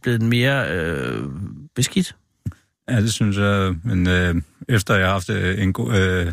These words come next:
Speaker 2: lærer til at holde det rent, så holder jeg det kun der.
Speaker 1: Okay, hvordan, øh, det vil sige, at du, der har været en samtale med, øh, omkring eleverne, der svinede for meget?
Speaker 2: Ja, de sviner jo meget. Altså, jeg kender ikke til deres, øh, hvis der er, man siger, "Hvad er der sket her?"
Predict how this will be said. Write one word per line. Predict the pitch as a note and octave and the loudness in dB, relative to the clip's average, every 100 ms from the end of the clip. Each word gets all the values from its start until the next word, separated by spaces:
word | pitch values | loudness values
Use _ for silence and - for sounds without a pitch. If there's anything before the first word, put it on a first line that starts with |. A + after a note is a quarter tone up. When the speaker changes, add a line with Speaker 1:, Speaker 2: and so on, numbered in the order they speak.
| - | -4
Speaker 2:
lærer | - F2+ F#2 | 0 2 2
til | - G2 | 0 0
at | F#2 F2+ - F#2 | 2 0 -2 -4
holde | - F2+ E2+ | -2 -2 0
det | F2 | 0
rent, | F#2 - | 0 0
så | - F#2 F#2 F2 D2+ - - _ - | 2 2 2 -2 -6 -14 -20 _ -4
holder | G2 | -2
jeg | F#2 | -2
det | E2+ | -4
kun | A#2 - | -4 -4
der. | A2+ G2 - _ _ _ | -4 -4 -8 _ _ _
Speaker 1:
Okay, | C#3 C3 | 0 2
hvordan, | C3 B2+ A#2+ B2+ | 2 2 2 0
øh, | B2+ B2+ - | 0 0 0
det | B2+ | 0
vil | A2+ | 2
sige, | C3 | 0
at | A2+ - | 0 0
du, | |
der | A2+ A2 A2+ | -2 0 0
har | |
været | A2 | 0
en | G#2+ | 0
samtale | A#2+ B2+ C3+ B2+ A#2+ | 0 0 0 0 0
med, | G#2+ G2+ E2 D#2 A1+ | 2 2 0 -2 -2
øh, | G1+ | -2
omkring | A2 G#2+ D2 - A#2+ A2+ | 0 0 0 -2 0 2
eleverne, | A#2+ A#2 C3 | 2 2 0
der | B2 | 0
svinede | - C3 D#3 | 0 0 0
for | D3 | 0
meget? | C3+ D3+ - _ _ G#3+ F3 | 0 -2 -8 _ _ 0 2
Speaker 2:
Ja, | C3 | 0
de | - | -4
sviner | G2+ - A#2 D#3+ | -6 -2 0 2
jo | C#3 A2 | 2 2
meget. | G#2 F#2+ A2 A#2 G#2 | 2 2 2 2 0
Altså, | F#2 G2+ | -2 -2
jeg | A2 F#2+ - - | 0 0 -2 -4
kender | B2+ G#2 | 0 2
ikke | A2+ - | 0 2
til | A#2+ | 2
deres, | A2 G2+ - | 2 0 0
øh, | A#2+ A2+ G#2+ G#2 G2 | 0 2 0 0 0
hvis | A#2+ | -2
der | A2 | 0
er, | G#2+ | 0
man | G#2 | 2
siger, | A2 | 2
"Hvad | G#2+ | 2
er | B2+ | 0
der | |
sket | - A2+ | 0 0
her?" | A#2+ | 0